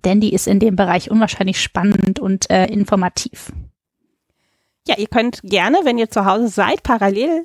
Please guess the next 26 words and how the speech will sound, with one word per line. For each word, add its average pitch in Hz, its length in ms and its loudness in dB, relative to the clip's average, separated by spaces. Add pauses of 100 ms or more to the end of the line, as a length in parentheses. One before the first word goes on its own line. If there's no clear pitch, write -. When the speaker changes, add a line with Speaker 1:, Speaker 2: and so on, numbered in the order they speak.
Speaker 2:
einfach 220 340 0
mal 196 220 0 (100)
hautstark 214 1080 -2
Punkt - 480 -4 (160)
com 269 380 2 (180)
in 196 180 -2
euren 175 360 -2
Browser 180 440 2
eingeben 190 560 -2 (540)
und 262 300 2
da - 80 2
landet 214 360 0
ihr 214 80 -2
dann 208 160 2
auf 185 140 0
unserer 170 380 0
Homepage, 170 420 2 (120)
wo 190 120 -4
einfach 202 420 0
ganz 220 240 0
viel 254 280 0
zum 226 180 0
Thema 208 300 2
Neurodermitis 190 680 2
erklärt 170 540 0
wird. 151 220 -6